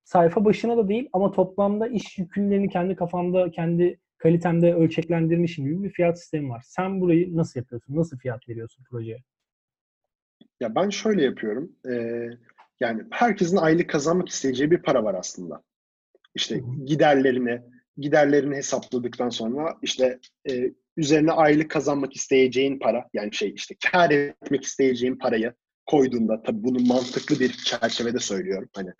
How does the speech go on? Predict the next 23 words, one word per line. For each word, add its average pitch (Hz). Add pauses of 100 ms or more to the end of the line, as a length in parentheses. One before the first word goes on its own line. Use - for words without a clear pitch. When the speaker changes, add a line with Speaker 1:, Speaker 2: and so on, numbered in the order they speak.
(300)
Speaker 2:
çünkü 120
işte 110
ben 113
bir 147
trilyon 120
kazanmak 120
istiyorum 113
tarzında 113
bir 113 (140)
yorum 127
da 104
gelebilir 101 (220)
tabii 180
ki 180
buraya. 170 (200)
Speaker 1:
Tabii. 113 (800)
Speaker 2:
Ee, 127
hani 131
bunu 170
mantıklı 165
şekilde 160 (100)
ölçtükten 180
sonra 196